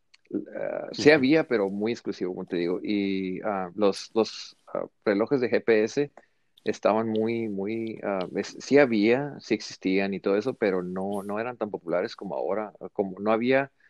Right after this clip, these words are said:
Speaker 1: no había la tecnología de ahora como wearables, como lo,
Speaker 2: Sí,
Speaker 1: lo
Speaker 2: sí,
Speaker 1: que
Speaker 2: sí.
Speaker 1: todo el mundo trae un reloj, este, que un tracker, ¿no?
Speaker 2: Ujú.
Speaker 1: Este, no había nada de eso y,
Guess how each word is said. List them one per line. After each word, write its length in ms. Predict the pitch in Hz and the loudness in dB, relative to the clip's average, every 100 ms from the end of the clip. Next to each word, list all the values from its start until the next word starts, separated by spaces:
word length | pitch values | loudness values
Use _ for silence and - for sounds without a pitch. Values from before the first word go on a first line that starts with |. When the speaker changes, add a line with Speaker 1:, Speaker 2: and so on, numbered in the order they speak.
| _ _ _ | _ _ _
Speaker 1:
no 60 | 113 | 2
había 200 | 110 131 | 6 8
la 80 | 123 | 6
tecnología 540 | 104 98 90 - 98 | 4 2 -2 4 4
de 80 | 104 | 6
ahora 200 | 95 101 | 4 0
como 240 | 101 92 78 | -2 -6 -2
wearables, 580 | 82 101 113 123 113 | 4 4 4 0 -4
como 300 | - 98 87 | -4 -4 -2
lo, 120 | 87 87 | -2 4
Speaker 2:
Sí, 200 | - 87 | 4 6
Speaker 1:
lo 80 | 90 | 4
Speaker 2:
sí, 60 | |
Speaker 1:
que 180 | - 123 | 4 2
Speaker 2:
sí. 20 | |
Speaker 1:
todo 200 | 110 101 | 0 -2
el 60 | 107 | 0
mundo 180 | 107 107 | -4 -4
trae 260 | 101 101 104 | -2 0 0
un 120 | 104 | -2
reloj, 380 | 101 82 117 - - | 0 0 -2 -4 -12
este, 480 | 92 _ 87 78 _ _ _ _ _ _ _ | -12 _ -8 -8 _ _ _ _ _ _ _
que 280 | 101 90 90 | 0 2 0
un 180 | 104 104 | -2 0
tracker, 420 | - 101 - 104 | 2 2 2 0
¿no? 160 | 107 120 | 0 -4
Speaker 2:
Ujú. 100 | 107 | -4
Speaker 1:
Este, 440 | 101 - 95 90 | -6 -2 0 2
no 180 | 87 95 | 0 0
había 240 | 101 107 101 | 0 2 0
nada 340 | 95 98 95 | 0 -4 -2
de 100 | 87 | -2
eso 320 | 92 135 143 - | -2 -6 -10 -10
y, 380 | 104 98 87 87 | -8 -6 -6 -10